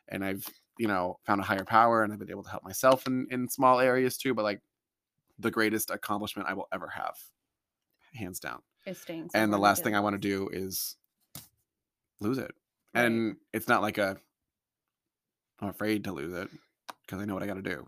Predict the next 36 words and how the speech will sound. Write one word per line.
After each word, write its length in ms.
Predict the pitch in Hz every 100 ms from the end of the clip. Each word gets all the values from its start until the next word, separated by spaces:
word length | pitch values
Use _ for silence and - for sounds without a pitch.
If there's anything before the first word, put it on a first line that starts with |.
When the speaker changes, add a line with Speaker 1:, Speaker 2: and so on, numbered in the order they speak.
| _ -
Speaker 1:
So 360 | - 53 50 - _ _ - - _ -
as 40 | 98
long 80 | 92
as 60 |
I 40 | 95
keep 140 | 101
doing 220 | 123 131
it, 120 | 104 - _
I'm 60 | 104
not 120 | 92
gonna 120 | 95
lose 180 | 98 110
it. 80 | - _ -
Speaker 2:
I 80 | 196
think 160 | 233
I 60 | 220
have, 160 | 196 156
like, 180 | 151
a 60 | -
healthy 500 | 135 165 139 - 127
fear 680 | - - - 113 - 180 - _ _ - -
of, 240 | 165 170 160
Speaker 1:
Yes. 380 | 175 127 - -
Speaker 2:
like, 100 | -
Speaker 1:
I 40 |
don't, 140 | 196 151
I 100 | 160
mean, 200 | 160 147
I'm 140 | 143
Speaker 2:
<laughs> 20 | -
of 460 | 294 269 247 208
what 160 | 214 214
if 180 | 226 240
I 140 | 226
stop 440 | 262 - 196 202 -
doing, 540 | 202 190 180 180 185